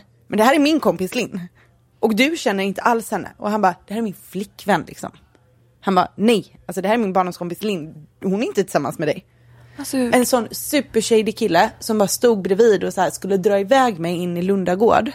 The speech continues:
Speaker 1: Och då kom Pauline också. De fick typ vara fyra pers, bära mig ut därifrån, bära mig upp för trapporna hem. Och när jag vaknade på morgonen så ringde jag till sjukhuset för att jag tyckte det var så jävla otäckt. Så jag bara, "Vad ska jag göra?" De bara, "Du kan komma hit och få ett test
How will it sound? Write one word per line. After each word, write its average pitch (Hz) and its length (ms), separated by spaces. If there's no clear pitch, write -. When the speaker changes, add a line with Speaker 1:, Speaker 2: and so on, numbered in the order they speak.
Speaker 1:
Och 208 100
då 226 140
kom 180 220
Pauline 190 400
också. - 280
De 220 160
fick - 220
typ 208 160
vara 208 180
fyra 196 240
pers, - 380
bära 214 480
mig 202 340
ut 190 260
därifrån, - 500
bära 240 300
mig 208 160
upp 160 100
för - 60
trapporna 170 400
hem. 190 340
Och 208 100
när 202 60
jag 202 80
vaknade 196 340
på - 80
morgonen 175 340
så 202 80
ringde 190 220
jag 180 80
till - 80
sjukhuset 196 600
för 196 80
att 185 60
jag 165 100
tyckte - 200
det - 40
var 175 100
så 202 120
jävla 185 240
otäckt. - 360
Så 226 80
jag 202 100
bara, 196 160
"Vad 196 120
ska - 100
jag 185 40
göra?" 175 120
De 180 100
bara, 170 100
"Du 190 120
kan 220 160
komma 226 140
hit 214 300
och - 60
få 180 120
ett - 120
test - 500